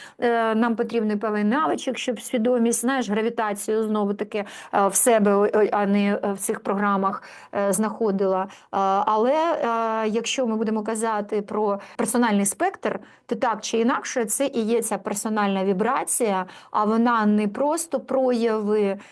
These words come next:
які ми заміряємо, е, як,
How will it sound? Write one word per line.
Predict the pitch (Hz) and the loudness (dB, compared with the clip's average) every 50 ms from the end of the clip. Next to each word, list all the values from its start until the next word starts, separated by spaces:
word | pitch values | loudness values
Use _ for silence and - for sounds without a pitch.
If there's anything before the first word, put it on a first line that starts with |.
| - - - | -20 -12 -4
які | - 214 208 214 - 240 233 | -2 -2 -2 0 0 0 2
ми | 220 214 214 208 | 4 4 4 4
заміряємо, | 196 214 208 214 226 226 226 220 214 208 202 202 208 202 196 196 196 196 196 196 196 - - - - _ | 4 4 4 2 2 2 2 2 2 0 0 2 2 2 0 0 0 0 -2 -4 -6 -8 -14 -20 -14 _
е, | - 196 196 196 196 185 | -2 0 2 2 2 2
як, | 190 190 220 208 202 196 190 - - - | 2 0 0 0 0 -2 -4 -8 -10 -8